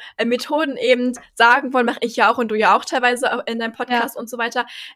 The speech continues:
Speaker 1: Ähm, aber klar, man muss auch darüber reflektieren, passt es wirklich zu mir persönlich oder passt es zu einem anderen Menschen vielleicht besser? Und da finde ich es total schön, dass du gesagt hast, dass wir das so jede Woche machen sollten und gucken, was läuft gut, was läuft nicht gut und dann eben dein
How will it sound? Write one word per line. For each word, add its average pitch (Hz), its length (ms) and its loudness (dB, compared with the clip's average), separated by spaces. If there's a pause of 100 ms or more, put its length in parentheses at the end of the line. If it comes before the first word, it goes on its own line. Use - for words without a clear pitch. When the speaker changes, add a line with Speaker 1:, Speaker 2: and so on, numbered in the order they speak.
Speaker 1:
Ähm, 233 400 0
aber 240 240 2 (200)
klar, 254 220 2
man 247 80 2
muss 262 100 -4
auch 262 80 -6
darüber 247 220 -4
reflektieren, 247 580 -4
passt 254 240 -6
es 247 120 -10
wirklich 247 260 -8
zu 240 100 -10
mir 269 120 -6
persönlich 262 380 -4
oder 233 200 0 (260)
passt 254 220 0
es - 80 -12
zu 254 60 -6
einem 240 80 -6
anderen 262 260 -2
Menschen 240 280 -8
vielleicht 226 340 -8
besser? 269 380 0 (280)
Und 240 180 0
da 233 120 2
finde 247 240 -6
ich 247 60 -8
es - 80 -16
total 254 220 0
schön, 247 120 -4
dass 240 100 -2
du 240 60 -16
gesagt 240 200 -4
hast, 240 140 -10
dass - 100 -20
wir 233 80 -6
das 233 140 -6
so 233 160 -2 (300)
jede 240 200 0
Woche 294 220 2
machen 262 300 -2
sollten 240 500 0
und 214 380 -8
gucken, 262 280 -2
was 269 140 -6
läuft 214 240 -6
gut, - 160 -6
was 269 80 -6
läuft 220 160 -10
nicht 294 180 -10
gut 269 200 -6 (240)
und 226 180 -4
dann 226 160 -2
eben 220 340 -6
dein 214 380 -2